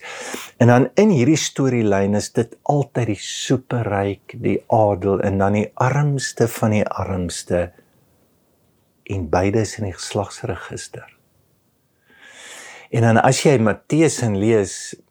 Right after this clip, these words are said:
en Lukas, en dan kom jy op name wat jy glad nie, jy kry nie hulle. Jy weet nie wie, jy, jy kan hulle s-, sê, maar dit is,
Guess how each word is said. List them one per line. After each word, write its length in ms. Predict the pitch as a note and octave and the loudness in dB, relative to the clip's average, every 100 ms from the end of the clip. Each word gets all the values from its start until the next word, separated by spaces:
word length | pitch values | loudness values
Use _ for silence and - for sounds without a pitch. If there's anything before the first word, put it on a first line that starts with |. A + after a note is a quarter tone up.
| _ | _
en 140 | A#2+ A#2+ F2+ | 0 2 2
Lukas, 380 | A#2 - C3+ - | 0 0 -4 -4
en 80 | F#2+ | -6
dan 120 | F#2+ A2+ - | -6 -8 -6
kom 220 | G#3 A#3+ | -2 0
jy 300 | G#3 D#3 C#3+ C3+ _ _ _ - | 0 0 -2 -4 _ _ _ -4
op 160 | B2+ - | -4 -4
name 600 | F2 F2 F#2+ D3+ E3+ G2 F#2+ | -4 -2 0 0 0 0 -2
wat 240 | A#2 A#2+ - | -2 -4 -2
jy 100 | D3+ C#3+ | -2 0
glad 640 | - - - E3+ A3 - | -4 -4 -4 0 0 0
nie, 140 | A2 F#2+ | -2 2
jy 140 | G#2+ A#2+ _ - | 0 0 _ -4
kry 320 | D#3 E3+ A3 A#3+ | 0 2 2 2
nie 160 | G3+ | 2
hulle. 220 | G2 F#2 - - _ _ _ _ _ _ _ _ - | 0 -4 -6 -12 _ _ _ _ _ _ _ _ 0
Jy 100 | B2 F#2 | 2 4
weet 320 | A#2+ G#3+ A3 | 4 4 4
nie 120 | F#3+ | 2
wie, 100 | C3 | 2
jy, 280 | B2 B2 B2+ C3 | 0 -2 -2 0
jy 80 | C#3+ | -2
kan 220 | D3 F#3 C3+ | 0 0 2
hulle 220 | C3 D#3+ C#3 | 4 2 0
s-, 420 | - - - - _ _ | -6 -12 -12 -16 _ _
sê, 300 | - - D#3 | -12 -6 -4
maar 220 | C#3 C3 A2 | -2 -2 0
dit 260 | A#2+ - | -2 0
is, 160 | C3+ | -2